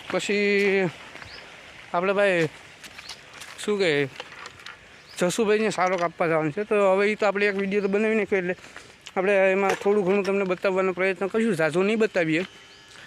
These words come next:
ને ભાઈ, હવે કઠણાઈ છે, કોઈ પાવાળા પર હક લેવા દેતા નથી. હવે એવું બધી છે. તો આપણે પહેલાં આ ઘાસમાં વાળવાનું છે, હવે એમાં જેટલું ભરાય એટલું. ને પછી આપણે કીધું એમ કે જસુભાઈને ત્યાં સારો કાપવા આગળ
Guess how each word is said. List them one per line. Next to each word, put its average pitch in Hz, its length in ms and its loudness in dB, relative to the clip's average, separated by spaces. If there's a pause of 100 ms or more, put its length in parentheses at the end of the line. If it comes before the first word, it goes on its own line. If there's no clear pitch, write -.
(500)
ને 147 80 -2 (180)
ભાઈ, 143 240 2
હવે 143 160 2 (480)
કઠણાઈ 160 400 -2
છે, 165 160 0
કોઈ 139 200 -2
પાવાળા 147 360 0
પર 139 120 -10
હક 147 200 -4
લેવા 147 240 -2
દેતા 151 280 -2
નથી. 185 340 -2 (880)
હવે 143 160 -2 (520)
એવું 156 140 -2
બધી 147 280 -4
છે. 202 100 0 (560)
તો 170 100 -2
આપણે 165 200 -2
પહેલાં 170 440 2 (460)
આ 175 240 0
ઘાસમાં 170 400 -2
વાળવાનું 175 340 0
છે, 190 100 -4
હવે 175 120 0
એમાં 165 240 -4
જેટલું 165 260 -2
ભરાય 180 300 2
એટલું. 185 200 -8 (580)
ને 156 120 -4
પછી 156 640 2 (560)
આપણે 156 180 -4
કીધું 165 260 -2
એમ 165 120 2
કે 151 100 0 (680)
જસુભાઈને 160 460 0
ત્યાં 160 180 -2
સારો 170 180 -2
કાપવા 165 300 -4
આગળ 156 140 -2